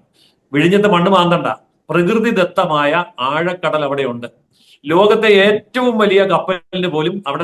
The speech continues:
തീരത്തോട് അടുത്ത് വരാൻ പറ്റും. ഈ സംവിധാനം കണ്ടുപിടിച്ചത് സർ സി പി രാമസ്വാമി അയ്യരാണ്. അത് രാജഭരണ കാലത്താണ്. ആ കാലഘട്ടം മുതൽ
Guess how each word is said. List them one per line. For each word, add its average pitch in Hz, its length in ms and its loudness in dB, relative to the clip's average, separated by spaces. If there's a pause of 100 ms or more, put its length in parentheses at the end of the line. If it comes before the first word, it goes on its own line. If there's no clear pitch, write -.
(120)
തീരത്തോട് 180 420 0
അടുത്ത് 156 260 -4
വരാൻ 147 200 -2
പറ്റും. 139 240 -6 (960)
ഈ 233 140 -2
സംവിധാനം 220 500 0
കണ്ടുപിടിച്ചത് 202 540 0
സർ 190 180 0
സി 214 220 -6
പി 220 80 -8
രാമസ്വാമി 196 500 -2
അയ്യരാണ്. 185 420 -4 (420)
അത് 147 160 -6
രാജഭരണ 196 460 -2
കാലത്താണ്. 175 440 -6 (540)
ആ 226 300 -2
കാലഘട്ടം 214 500 0
മുതൽ 208 360 -2